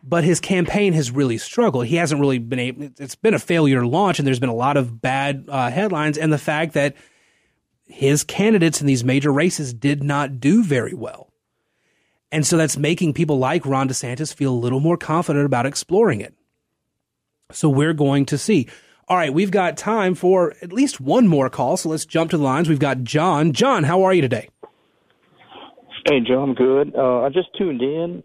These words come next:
Speaker 2: and
Speaker 1: Yeah.
Speaker 2: was listening to what the other caller said, and that last caller, I agree with him.
Speaker 1: Mm-hmm.
Speaker 2: Um, <clears throat> I just wanted to say, I think the Republican Party is lacking conservative candidates.
Speaker 1: Mm-hmm.
Speaker 2: Uh, like Doctor Oz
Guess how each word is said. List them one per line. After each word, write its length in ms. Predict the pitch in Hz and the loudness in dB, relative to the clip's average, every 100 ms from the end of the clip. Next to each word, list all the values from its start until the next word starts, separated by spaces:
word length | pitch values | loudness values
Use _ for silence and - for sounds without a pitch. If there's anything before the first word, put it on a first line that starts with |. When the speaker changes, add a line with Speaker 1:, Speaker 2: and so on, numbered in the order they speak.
| - | -6
Speaker 2:
and 60 | |
Speaker 1:
Yeah. 160 | 135 127 | -4 -4
Speaker 2:
was 380 | 123 123 135 135 | -8 -6 -4 0
listening 360 | 151 - 139 123 | -2 0 -2 0
to 100 | 127 | 2
what 260 | 123 120 - | 4 2 2
the 160 | 123 | 0
other 180 | 120 110 | 2 0
caller 340 | - 127 110 104 - | 0 2 2 0 2
said, 220 | 117 110 | 2 2
and 160 | 107 | 0
that 160 | 104 - | 0 0
last 300 | 101 110 - | 0 0 -4
caller, 380 | - 107 98 87 | -2 0 2 -2
I 40 | |
agree 260 | 90 101 117 | -2 0 0
with 140 | 101 | 0
him. 200 | - 98 - - - | -2 -4 -8 -20 -18
Speaker 1:
Mm-hmm. 280 | 135 117 110 | -14 -14 -4
Speaker 2:
Um, 760 | 120 113 101 - - - - 196 | 0 0 0 -2 -2 0 2 2
<clears throat> 40 | - | 0
I 60 | |
just 140 | 185 170 | -2 0
wanted 180 | 127 | 0
to 60 | 104 127 | 0 0
say, 80 | |
I 60 | 113 | 0
think 180 | 151 160 | -2 0
the 80 | 120 | 0
Republican 480 | 104 135 113 107 | 0 0 0 -2
Party 240 | 90 113 101 | -2 -2 -2
is 80 | 92 | 0
lacking 480 | 104 110 110 92 - _ _ _ _ _ _ _ - | 0 0 -2 -4 -6 _ _ _ _ _ _ _ -4
conservative 680 | 120 107 127 120 107 98 - | -2 0 0 2 2 -2 -2
candidates. 540 | - 139 120 78 - - - - _ - | -4 -2 -2 -2 -4 -8 -20 -20 _ -8
Speaker 1:
Mm-hmm. 340 | 127 117 110 | -6 -6 -6
Speaker 2:
Uh, 260 | 113 92 82 | -2 0 0
like 360 | 85 104 95 - _ - - | 0 0 -2 -6 _ -14 -2
Doctor 340 | 123 - - | -2 0 -4
Oz 480 | - 131 117 87 | -2 0 0 0